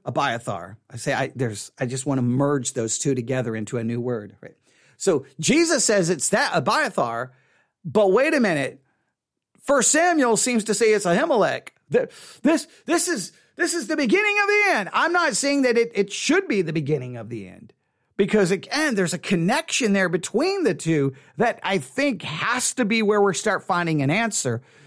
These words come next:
But if other people feel like it's a big deal, then who am I just to s-, say, "Ah, your concerns are irrelevant. Your concerns don't matter to me." N-, no, what we're going to do is we're gonna see how the church in twenty twenty-two,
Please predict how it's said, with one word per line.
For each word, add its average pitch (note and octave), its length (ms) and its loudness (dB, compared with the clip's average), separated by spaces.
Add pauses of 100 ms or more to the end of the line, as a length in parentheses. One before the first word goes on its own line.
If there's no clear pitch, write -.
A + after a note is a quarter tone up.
(140)
But F#3 480 0 (240)
if D#3 240 -4
other F4+ 340 2
people D#3+ 640 0
feel B3+ 180 4
like F3 240 2
it's - 180 0
a A#2+ 60 2
big C#3+ 280 2
deal, A#2 440 -6 (120)
then D3+ 160 2
who A3 200 4
am F3 140 2
I A#3 240 2
just F#3 320 -2
to C#3 200 0 (380)
s-, - 140 -20 (220)
say, D#3+ 380 0
"Ah, B3+ 340 0
your B3 240 2
concerns G3 600 0
are E3 120 0
irrelevant. C3 680 0
Your C4 180 -2
concerns F#3 540 -2
don't D#3 220 0
matter C3 260 -2
to A2 100 -8
me." G2+ 280 -12 (360)
N-, - 220 -12 (160)
no, F#3+ 340 0 (120)
what F#3 160 2
we're B3+ 160 4
going A3 260 0
to D#3 80 2
do D#3 200 4
is C#3 120 0
we're A3+ 100 0
gonna A#3 180 -4
see F#3 140 -2
how D3+ 120 0
the C3+ 100 -4
church - 680 -4 (500)
in D#3 160 0
twenty B3 360 0
twenty-two, G3+ 800 0